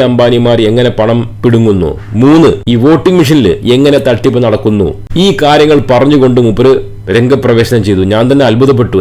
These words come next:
ഏ, ഇ വി എമ്മിനെ കുറിച്ചൊക്കെ പറയാൻ സമ്മതിക്കോ? നോക്കുമ്പോ എന്താണ്, മുഴുവൻ സംഗതി ഞാൻ കേട്ടു. കേട്ടപ്പോ തന്നെ എനിക്ക് കാര്യങ്ങൾ പിടികിട്ടി. അതായത് കെജ്രിവാളും ഇപ്പൊ ജയിലിലേക്ക് വീണ്ടും പോവാൻ ആഗ്രഹമില്ലാത്തത് കൊണ്ട് തന്നെ ഈ ബി ജെ പിയുടെ ബി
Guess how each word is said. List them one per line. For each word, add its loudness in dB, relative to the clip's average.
ഏ, 0
ഇ 0
വി 4
എമ്മിനെ 2
കുറിച്ചൊക്കെ 0
പറയാൻ 0
സമ്മതിക്കോ? -2
നോക്കുമ്പോ 0
എന്താണ്, 2
മുഴുവൻ 4
സംഗതി 2
ഞാൻ 2
കേട്ടു. 2
കേട്ടപ്പോ 2
തന്നെ 2
എനിക്ക് 0
കാര്യങ്ങൾ 2
പിടികിട്ടി. -2
അതായത് 2
കെജ്രിവാളും 2
ഇപ്പൊ 0
ജയിലിലേക്ക് 2
വീണ്ടും 2
പോവാൻ 4
ആഗ്രഹമില്ലാത്തത് 2
കൊണ്ട് 2
തന്നെ 2
ഈ 0
ബി 2
ജെ 2
പിയുടെ 2
ബി 4